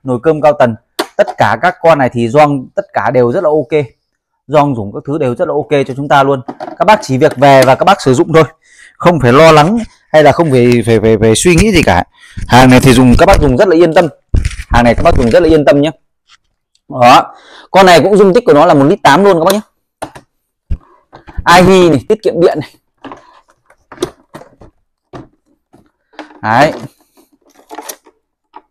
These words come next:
Con này thì, ờ,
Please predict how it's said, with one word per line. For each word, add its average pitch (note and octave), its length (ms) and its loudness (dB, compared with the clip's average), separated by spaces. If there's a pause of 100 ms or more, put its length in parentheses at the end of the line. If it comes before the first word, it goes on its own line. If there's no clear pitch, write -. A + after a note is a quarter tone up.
(1900)
Con E3 120 0
này D3 180 2
thì, C3+ 160 0
ờ, C3 280 2